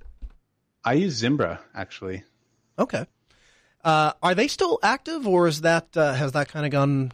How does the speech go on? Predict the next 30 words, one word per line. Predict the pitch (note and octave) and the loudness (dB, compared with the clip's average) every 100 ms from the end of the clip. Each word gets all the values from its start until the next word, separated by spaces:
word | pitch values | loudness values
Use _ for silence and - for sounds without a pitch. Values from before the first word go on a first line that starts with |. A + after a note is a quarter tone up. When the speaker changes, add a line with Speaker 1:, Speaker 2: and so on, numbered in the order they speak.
| _ | _
Speaker 2:
the | C3+ | 0
way | C#3 | 0
of | B2 | 0
the | |
dodo | B2+ C3 A#2+ | -2 -2 -2
bird? | A2 A2+ - _ _ _ _ _ _ _ _ - | -6 -10 -12 _ _ _ _ _ _ _ _ -2
Speaker 1:
Uh, | B2 C#3 | 0 0
as | F3+ | -2
far | - D#3+ | 2 2
as | A#3 | 2
I | E3 | 2
know, | C#3+ A3 | 2 2
they're | A3 | -2
still | - G#2+ | -2 -2
active. | F#2 - B2+ | -2 -6 -4
They | B2 | 0
were, | B2 B2 A#2 A2 G2 | 2 4 2 0 -8
uh, | G#2+ | -4
actively | G2+ A2 B2+ A#2 A#2 | -4 -4 -6 -6 -4
releasing | A2+ A2+ - G#2+ | -2 -4 -4 -6
updates | G#2+ - A2 G#2 | -6 -4 -6 -4
as | A2 G#2+ G#2+ | -2 -2 -2
of | G#2+ G2+ - | -8 -8 -6
the | G#2 G2+ | -4 -6
time | - G#2+ G#2 | -6 -6 -4
that | G2+ | -4
I | G2 | -6
stopped | - G#2+ G#2 - | -4 -4 -4 -4
last | F#2+ - | -8 -6
January. | G#2 A2+ F#2+ E2+ F2+ | -12 -10 -8 -8 -10